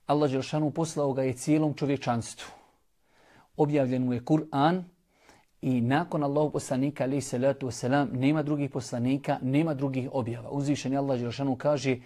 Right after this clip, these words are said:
„El jeume ekmeltu lekum dinekum.” Po nekim islamskim učenjacima ovaj ajet, „Danas sam vam vjeru vašu upotpunio, usavršio”,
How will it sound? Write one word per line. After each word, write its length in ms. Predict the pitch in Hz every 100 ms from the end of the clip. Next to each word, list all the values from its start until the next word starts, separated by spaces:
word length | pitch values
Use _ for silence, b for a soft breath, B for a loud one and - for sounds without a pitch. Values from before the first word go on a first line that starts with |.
| B B
„El 180 | 139 117
jeume 440 | 135 170 160 147 143
ekmeltu 640 | 147 - 123 160 233 240 185
lekum 400 | 156 156 143 120
dinekum.” 520 | 127 113 - 120 117 _ b b b b b
Po 100 | 180
nekim 260 | 190 185
islamskim 360 | 185 180 160 151
učenjacima 580 | - 139 147 143 143 -
ovaj 260 | 151 123 117
ajet, 400 | 127 123 117 -
„Danas 360 | 117 143 135
sam 120 | - 127
vam 100 | 123
vjeru 400 | 131 135 113 -
vašu 400 | 117 143 - 117 117 b b b b
upotpunio, 680 | 123 - 151 147 127 110 110
usavršio”, 840 | 120 - 123 135 147 - 139 156